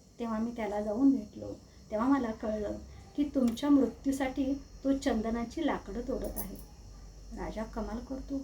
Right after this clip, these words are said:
"माझंही, मी जिवंत असताना माझा त्याने मृत्यू पाहिला आणि त्यामुळे तुमच्याबद्दल वाईट रीतीनं चिंतल्यामुळं तुम्हाला तुमच्या मनात ते वाईट मग विचार येत होते."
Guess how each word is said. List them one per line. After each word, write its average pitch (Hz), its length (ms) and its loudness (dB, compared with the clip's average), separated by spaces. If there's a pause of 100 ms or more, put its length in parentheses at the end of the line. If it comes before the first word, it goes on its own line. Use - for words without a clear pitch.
(140)
"माझंही, 208 520 2
मी 294 140 6
जिवंत 240 440 6
असताना 302 380 4
माझा 311 260 6
त्याने 320 200 6
मृत्यू 339 360 4
पाहिला 370 320 2 (800)
आणि 247 220 2 (140)
त्यामुळे 285 440 10 (120)
तुमच्याबद्दल 302 640 4
वाईट 277 500 4
रीतीनं 302 440 4
चिंतल्यामुळं 302 720 8 (760)
तुम्हाला 285 380 8 (380)
तुमच्या 269 280 4
मनात 294 340 10 (220)
ते 302 60 -2
वाईट 226 440 0
मग 254 80 -4 (200)
विचार 214 340 -4
येत 180 200 -8
होते." - 380 -12